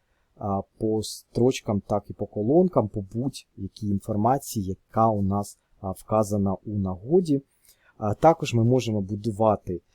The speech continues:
а, різні графіки, а, по виграним, по втраченим нагодам і так далі. Наступний модуль системи — це обговорення. У цьому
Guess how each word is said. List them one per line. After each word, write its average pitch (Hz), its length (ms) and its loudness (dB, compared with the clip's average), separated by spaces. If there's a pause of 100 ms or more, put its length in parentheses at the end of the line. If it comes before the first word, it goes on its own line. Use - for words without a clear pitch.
(140)
а, 98 260 -6
різні 110 440 -2
графіки, 143 760 0 (300)
а, 98 180 -6
по - 200 -8
виграним, 147 500 2
по 101 140 -6
втраченим 143 680 2
нагодам 120 520 0 (100)
і 127 100 -8
так 98 260 -4
далі. 82 340 -4 (1600)
Наступний 127 640 0
модуль 104 240 -2
системи — 240 640 0
це 143 440 2 (100)
обговорення. 110 1000 -2 (100)
У 147 160 -4
цьому 113 560 2